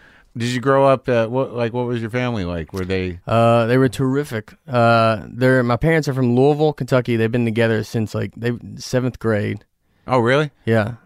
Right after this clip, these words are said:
Speaker 1: So you had a good
Speaker 2: Uh,
Speaker 1: upbringing?
Speaker 2: Yep.
Speaker 1: It
Speaker 2: It was
Speaker 1: wasn't,
Speaker 2: great.
Speaker 1: like, alcoholic and racist
Speaker 2: No, no, no,
Speaker 1: and
Speaker 2: no.
Speaker 1: abusive?
Speaker 2: My, no. Uh, racist? Is that, do people say that? Is
Speaker 1: Racist?
Speaker 2: it, oh, that seemed like they just threw that in there. <laughs> They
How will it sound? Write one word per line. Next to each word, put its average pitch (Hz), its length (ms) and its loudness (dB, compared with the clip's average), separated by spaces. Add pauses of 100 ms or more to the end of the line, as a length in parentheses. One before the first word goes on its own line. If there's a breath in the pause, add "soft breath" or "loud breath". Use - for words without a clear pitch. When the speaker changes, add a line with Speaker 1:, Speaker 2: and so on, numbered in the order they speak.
Speaker 1:
So - 140 -4
you 120 100 2
had 117 100 2
a 113 160 4
good 127 120 2
Speaker 2:
Uh, 131 40 2
Speaker 1:
upbringing? 131 520 -2 (400 soft breath)
Speaker 2:
Yep. 151 240 0
Speaker 1:
It - 60 -20 (100)
Speaker 2:
It - 20 -2
was 107 80 0 (100)
Speaker 1:
wasn't, 117 140 0
Speaker 2:
great. 120 80 4 (120)
Speaker 1:
like, - 20 -4
alcoholic 113 560 0
and 98 120 -4
racist 104 240 0
Speaker 2:
No, 127 140 4
no, - 20 4 (100)
no, 131 60 2
Speaker 1:
and 117 100 0
Speaker 2:
no. 95 40 0
Speaker 1:
abusive? 101 180 -2
Speaker 2:
My, 127 380 2 (100)
no. 117 360 -2 (500 soft breath)
Uh, 113 340 4
racist? 113 520 -6
Is 117 80 -4
that, 113 160 -2
do 113 60 -8
people 131 220 -2
say 131 200 -2
that? 151 240 -4
Is - 60 -6
Speaker 1:
Racist? 120 400 0
Speaker 2:
it, 123 100 -14
oh, 107 280 0 (260)
that 123 120 -4
seemed 123 160 2
like 110 160 -2
they 123 140 -2
just - 220 -8
threw 123 140 0
that 117 160 2
in 120 120 2
there. 139 300 0
<laughs> - 20 -4
They 156 460 2